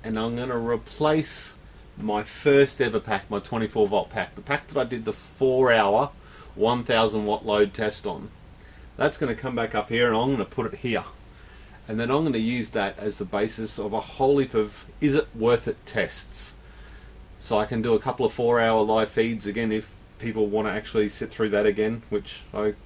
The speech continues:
sincerely doubt. Um, but I can, I can, I can run that same pack all over again six months down the track. It's six months shortly, I think. So that's gonna be a really cool test coming, moving forward in the next couple of weeks.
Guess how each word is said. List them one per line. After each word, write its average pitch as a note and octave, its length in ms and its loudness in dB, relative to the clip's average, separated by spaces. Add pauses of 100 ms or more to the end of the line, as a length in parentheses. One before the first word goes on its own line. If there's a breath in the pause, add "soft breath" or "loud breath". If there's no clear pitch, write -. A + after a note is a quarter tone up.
sincerely G#2+ 480 0
doubt. G#2+ 340 2 (560 loud breath)
Um, A2 360 -2 (1600)
but C#3+ 120 8
I C#3 100 6
can, C#3+ 200 4
I C#3+ 80 0
can, C#3 160 0
I C#3+ 120 2
can C#3 200 4
run D3+ 200 8
that C3+ 200 2
same C3 420 0
pack - 360 -2
all A#2 180 0
over G#2 220 2
again G#2 260 2
six G#2+ 300 -6
months G2+ 200 -4
down G2+ 200 -2
the F#2 60 -6
track. - 280 -4
It's G2+ 140 -6
six - 340 -4
months - 500 -6 (220)
shortly, G2 400 -2
I F2 80 -6
think. - 320 -6 (600 loud breath)
So A#2 380 2 (480)
that's B2+ 280 2
gonna B2 140 0
be A2+ 60 2
a A2 40 2
really A2 220 4
cool G#2+ 180 2
test - 380 -4
coming, A2+ 280 -4
moving G#2 280 2
forward G#2 320 6
in G2+ 80 0
the G2+ 40 0
next G#2 200 -4
couple G2+ 240 -4
of G2+ 40 4
weeks. A2+ 360 -2